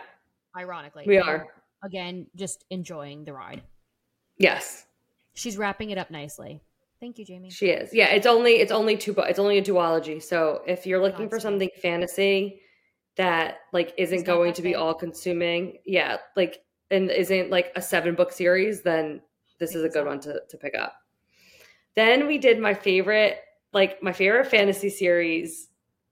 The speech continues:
Speaker 2: probably my favorite completed fantasy series since akatar, maybe.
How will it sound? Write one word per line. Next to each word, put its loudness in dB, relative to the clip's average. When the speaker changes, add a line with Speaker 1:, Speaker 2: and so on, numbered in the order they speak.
Speaker 2:
probably 0
my 2
favorite 4
completed 2
fantasy 0
series -4
since -2
akatar, 0
maybe. -6